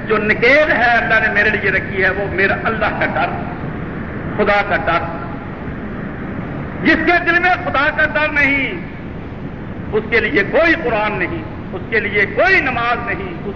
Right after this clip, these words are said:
کے لیے کوئی روزہ نہیں، کچھ نہیں، سب بیکار ہے۔ خدا ہمیشہ اس کے ہاتھ سے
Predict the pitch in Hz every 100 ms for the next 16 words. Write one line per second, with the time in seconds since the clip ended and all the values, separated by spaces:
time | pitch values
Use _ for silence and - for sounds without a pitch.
0 | - 202 - 139 - 277 262 196 185 156
1 | - - - 359 381 - 240 214 220 311
2 | 349 - 196 170 147 - - - - -
3 | - - - - - - - - - -
4 | - - - - - - - - 262 269
5 | 320 339 - 277 349 381 370 359 359 330
6 | 330 311 - 320 320 277 247 285 294 -
7 | 285 285 254 -